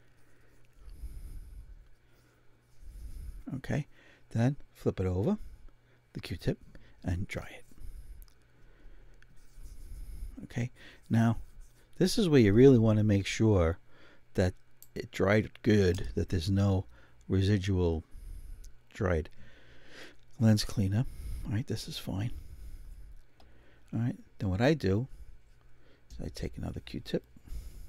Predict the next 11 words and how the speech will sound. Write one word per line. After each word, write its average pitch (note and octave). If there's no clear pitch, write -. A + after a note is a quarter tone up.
another F#2
drop E2+
of F#2
lens E2+
cleaner. B2
All G#2+
right, A2
and F3+
I -
clean B2+
the G2+